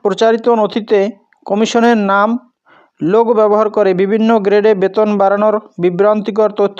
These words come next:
প্রচার করা হচ্ছে। এইসব তথ্য সম্পূর্ণ মিথ্যা এবং সাধারণ সরকারি চাকরিজীবীদের বিভ্রান্ত করার উদ্দেশ্যে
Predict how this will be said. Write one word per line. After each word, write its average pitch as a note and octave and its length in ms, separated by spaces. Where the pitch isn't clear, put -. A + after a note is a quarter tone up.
প্রচার G3 360
করা F#3+ 200
হচ্ছে। F3 340
এইসব A3+ 420
তথ্য A3 340
সম্পূর্ণ G#3 460
মিথ্যা A3 400
এবং G#3+ 300
সাধারণ G#3 540
সরকারি G#3+ 440
চাকরিজীবীদের G#3+ 840
বিভ্রান্ত G3+ 640
করার G#3+ 300
উদ্দেশ্যে G3+ 500